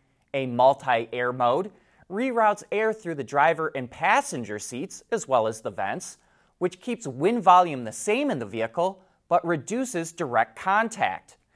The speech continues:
And lastly, a fine dust indicator measures the amount of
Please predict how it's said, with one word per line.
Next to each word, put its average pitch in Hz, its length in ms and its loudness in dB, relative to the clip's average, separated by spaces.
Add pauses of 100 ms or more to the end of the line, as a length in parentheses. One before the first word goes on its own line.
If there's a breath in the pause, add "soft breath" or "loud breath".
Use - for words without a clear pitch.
(280 soft breath)
And 143 220 -2
lastly, 143 640 2 (100)
a 123 120 -2
fine 208 560 0
dust 202 400 0
indicator 120 680 -6 (340 soft breath)
measures 147 460 2
the 127 140 -6
amount 117 420 -2
of 113 140 -10